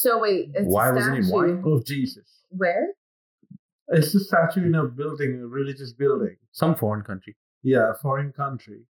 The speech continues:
Speaker 3: And water was dripping from a Jesus statue constantly, by the way.
Speaker 1: The logical,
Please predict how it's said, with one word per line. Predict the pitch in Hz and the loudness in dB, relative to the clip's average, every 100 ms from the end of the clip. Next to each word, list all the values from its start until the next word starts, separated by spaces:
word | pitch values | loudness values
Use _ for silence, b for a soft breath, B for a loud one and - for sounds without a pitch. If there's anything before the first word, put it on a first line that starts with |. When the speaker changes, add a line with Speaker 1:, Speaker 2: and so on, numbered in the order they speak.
| _ _ _ _ 151 | _ _ _ _ 0
Speaker 3:
And | 143 139 135 127 123 - | 2 2 0 -2 -4 -6
water | 160 131 156 170 180 156 | -6 2 4 4 2 4
was | 139 135 127 - - _ _ 156 | 2 0 -8 -16 -20 _ _ -4
dripping | 127 160 156 139 120 113 _ | 0 0 0 -6 -12 -18 _
from | 135 123 120 - _ _ _ _ - | 0 0 -2 -8 _ _ _ _ -4
a | 135 - | -4 -2
Jesus | 139 139 151 139 - | -8 -4 -2 -2 0
statue | 156 139 - 104 - _ _ | 0 0 -2 -12 -20 _ _
constantly, | - 190 175 - 123 98 - | 0 4 4 4 -4 -4 -16
by | - | -20
the | - _ _ _ 214 | -20 _ _ _ 0
way. | |
Speaker 1:
The | 247 240 208 185 190 202 254 | 2 2 2 2 0 0 -4
logical, | 247 233 208 196 185 185 - | -4 0 2 2 0 -4 -8